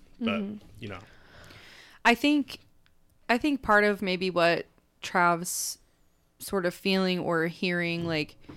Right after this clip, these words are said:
Speaker 3: we hear criticisms of horror all the time
Speaker 1: Mm-hmm.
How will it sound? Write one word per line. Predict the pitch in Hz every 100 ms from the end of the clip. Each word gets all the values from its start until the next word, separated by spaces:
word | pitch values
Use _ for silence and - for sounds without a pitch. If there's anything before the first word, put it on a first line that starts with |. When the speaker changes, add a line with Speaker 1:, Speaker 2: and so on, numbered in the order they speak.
| - - - - _ _ _ -
Speaker 3:
we | 202 208 202 202
hear | 220 208 196
criticisms | - 208 202 208 202 196 185
of | 180 185
horror | - 170 165 165
all | - 170
the | 170
time | 170 165 160 165 175 185 196 - _ _ _ _ _ _ -
Speaker 1:
Mm-hmm. | 120 107 101